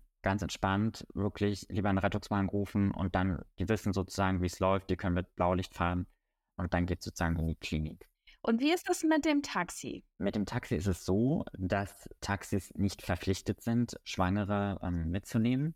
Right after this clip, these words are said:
Speaker 1: Denn Schwangere und Geburt sozusagen bef-, ist eine sogenannte Ausnahmesituation.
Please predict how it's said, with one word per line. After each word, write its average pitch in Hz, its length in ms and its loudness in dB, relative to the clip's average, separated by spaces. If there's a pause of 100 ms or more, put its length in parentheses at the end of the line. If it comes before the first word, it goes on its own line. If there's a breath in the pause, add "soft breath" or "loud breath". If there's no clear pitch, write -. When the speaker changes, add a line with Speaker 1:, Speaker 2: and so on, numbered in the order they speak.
Speaker 1:
Denn 127 460 2
Schwangere 110 600 0
und 98 220 -2
Geburt 107 440 0
sozusagen 110 520 0
bef-, 95 280 -4
ist - 180 -4
eine 98 320 0
sogenannte 92 540 0
Ausnahmesituation. 110 1120 0